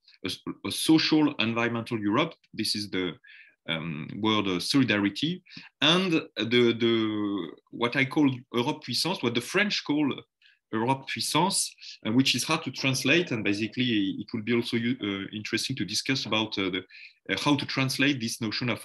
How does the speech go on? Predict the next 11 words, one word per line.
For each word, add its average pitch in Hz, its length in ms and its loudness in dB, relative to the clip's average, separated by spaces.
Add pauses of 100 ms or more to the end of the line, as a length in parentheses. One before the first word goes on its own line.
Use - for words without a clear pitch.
Europe 110 260 -2
puissance - 540 -4 (160)
in 117 120 4
English, 117 540 4
uh, 92 80 -2
probably, 101 460 0
uh, 95 40 2
Europe 104 340 2
as 98 140 -4
a 90 60 -6
power, 123 480 -2